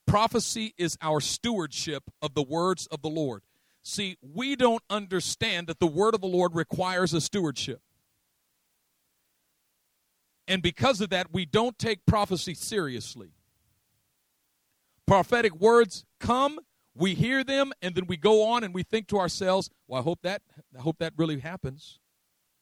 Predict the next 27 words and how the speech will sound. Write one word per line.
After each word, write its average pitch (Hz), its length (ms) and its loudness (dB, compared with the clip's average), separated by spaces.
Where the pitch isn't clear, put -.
Or, 135 340 0
"Well, 127 160 -6
we'll 185 160 2
see. 135 300 -10
You 127 100 -8
know, 123 280 -8
that'll 139 180 -8
probably 202 400 -4
happen. 143 220 -10
Well, 127 160 -14
maybe 185 240 -8
it'll 123 160 -10
happen." 127 420 -12
And 180 100 -2
a 185 60 0
day 240 260 2
later, 247 280 4
we 247 160 -2
don't 240 160 0
even 190 180 -2
remember 180 480 2
what 151 160 -2
God 147 240 0
said 143 300 -6
to 131 160 -2
us - 120 -10
anymore. 107 460 -12